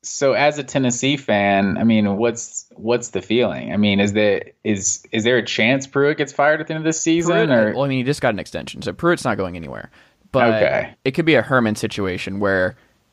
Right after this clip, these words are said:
Speaker 2: Fulmer's like, "You're cleaning out everybody <laughs> on both sides of the ball. Like, everybody's gone. Like, you're, you're hiring a new O C and new D C. Like, that's happening." Um, I think
Speaker 1: Bill
Speaker 2: Cheney is on
Speaker 1: Fulmer
Speaker 2: the way
Speaker 1: might
Speaker 2: out.
Speaker 1: be, he might be the actual issue with Tennessee football. Just,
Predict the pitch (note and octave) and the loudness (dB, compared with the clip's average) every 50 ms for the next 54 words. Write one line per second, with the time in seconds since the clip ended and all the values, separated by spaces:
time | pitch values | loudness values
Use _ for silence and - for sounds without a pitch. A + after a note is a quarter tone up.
0 | _ _ _ _ _ _ _ _ _ - - C3+ B2 A#2 A2+ G#2+ - F2+ F2+ - | _ _ _ _ _ _ _ _ _ -2 0 2 2 2 2 0 0 -2 -2 0
1 | A#2 A#2+ A#2 - - A#2 G#2 G2 F#2+ F#2 F2 E2+ E2+ E2 D2 C#2+ C#2 C2+ - - | -2 -2 -2 -2 -2 -2 0 -2 -2 -4 -4 -6 -4 -6 -6 -6 -6 -8 -8 -8
2 | A1 - B2+ - _ - D3+ D#3 E3+ - F#3+ D#3+ C3+ C3+ - C3 G#2 F2+ - - | -8 -8 -10 -4 _ 2 2 4 4 4 4 2 2 2 0 0 0 0 -4 -8
3 | F2 F#2+ - - - - - _ _ _ - A2+ G2+ G2+ B2+ B2 A#2+ A2 F#2+ E2 | -10 -10 -10 -12 -14 -14 -18 _ _ _ 0 0 0 2 4 2 2 2 0 -2
4 | A1 - - - - - - - _ - - G#2 - - A2+ A2+ A2 G#2+ G#2+ G2+ | -6 -8 -10 -12 -14 -14 -16 -16 _ -6 -6 -4 0 2 4 4 4 4 4 2
5 | - - G#2+ A#2+ A#2 A#2+ A2+ A2+ A2 G#2 G2+ G#2 G#2 F#2+ - D#2 G2 G2+ - - | 0 0 0 2 2 4 2 2 2 2 0 0 0 0 0 -2 -4 -4 -6 -8
6 | F2 C2+ C#2 C#2+ G#1 G#1+ - - - - - - - - - _ _ - - A2+ | -8 -10 -10 -12 -12 -14 -14 -16 -16 -16 -14 -16 -16 -16 -20 _ _ -10 -8 0
7 | - G#2 G#2 C#3 - - - - - - - - - - _ _ - - - - | 2 2 2 2 0 -4 -8 -10 -12 -14 -16 -16 -16 -20 _ _ -20 -20 -20 -20
8 | - - - A#2 A#2+ A2+ A2 - - B2+ F3 E3+ C3 - A#3+ C4+ C4+ - - F3+ | -14 -6 0 2 2 2 2 0 0 0 0 -2 0 0 0 0 0 0 0 0
9 | F#3+ F#3 F3 D#3 C#3+ C#3 C#3 C#3 C#3 C3 - - B2 A#2+ A#2 A#2 A2+ - - A2 | 0 2 2 2 2 2 2 2 0 -2 -4 -8 -8 -8 -8 -10 -12 -14 -12 -4
10 | C3+ G3+ B3 B3+ A#3 G3+ E3 C#3+ D#3 D3 C#3 C3 A#2 A#2+ B2 B2 B2+ - - A#2 | 0 2 2 2 2 2 0 0 -2 0 2 2 4 4 4 2 0 -4 -4 -2
11 | G#2+ G2 F#2+ G2 F#2+ - - F#2 F#2+ F#2 - - G2 F#2 F#2 - - F2 - - | 0 0 0 0 0 0 0 0 0 -2 -2 -4 -6 -4 -4 -4 -4 -4 -2 -2
12 | F2+ F2+ - E2+ F2 F#2 F#2 G2+ G2+ G#2+ A2 A2 A2 - - - | -4 0 0 2 2 2 2 2 2 0 0 0 0 -2 -8 -14